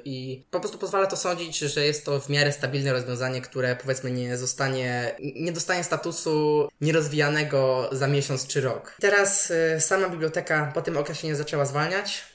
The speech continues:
Facebook w dwa tysiące piętnastym roku pokazał nową platformę, stricte związaną z Reactem, natomiast, e, e, nieco od niej odrębną, e, czyli React Native. E, i jest to framework dla odmiany tym razem,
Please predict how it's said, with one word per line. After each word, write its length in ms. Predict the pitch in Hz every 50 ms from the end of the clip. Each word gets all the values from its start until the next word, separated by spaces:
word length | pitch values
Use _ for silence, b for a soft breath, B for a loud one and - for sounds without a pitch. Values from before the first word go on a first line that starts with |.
| - -
Facebook 560 | - 170 180 185 156 156 156 156 151 - - -
w 40 | 143
dwa 160 | 123 139 151
tysiące 220 | 147 175 151 - 151
piętnastym 380 | 175 160 156 156 - 160 156
roku 500 | 156 156 151 - 151 151 147 147 151 139 139 127 -
pokazał 600 | 139 - 156 151 147 143 139 139 135 131 - 131
nową 220 | 135 160 175 180
platformę, 560 | 156 160 147 - - 147 143 151 151 151 156 151 - - _ - - - - -
stricte 420 | - - - - - 196 196 180 160
związaną 360 | 147 151 156 156 156 156 147
z 40 | 147
Reactem, 500 | 139 143 143 143 - 190 196 196 190 - -
natomiast, 640 | 135 - 160 156 151 147 151 147 - - - - -
e, 200 | 135 135 135 131
e, 60 | 131 135 131 - - - - 104 98 - 131
nieco 280 | 160 170 - 185 160
od 120 | 156 156 151
niej 140 | 151 143
odrębną, 680 | 143 139 151 143 139 135 139 160 175 190 208 202 202 - - - _
e, 260 | - 127 127 127 127
czyli 240 | 123 - - 156 156
React 260 | 160 156 151 143 -
Native. 440 | 151 135 117 - - - - - - _ B B B B B B B B _ -
E, 480 | 254 143 135 131 127 131 123 127 - -
i 80 | 156
jest 240 | 175 196 190 - -
to 400 | 180 170 160 156 151 156 - - - _ _ _ _ _ _ _ _
framework 500 | - - 180 165 143 139 135 135 - - - _ _ _
dla 160 | 147 127 127
odmiany 300 | 123 123 127 123 123 123
tym 140 | - - 127
razem, 420 | 120 120 123 147 165 196 208 202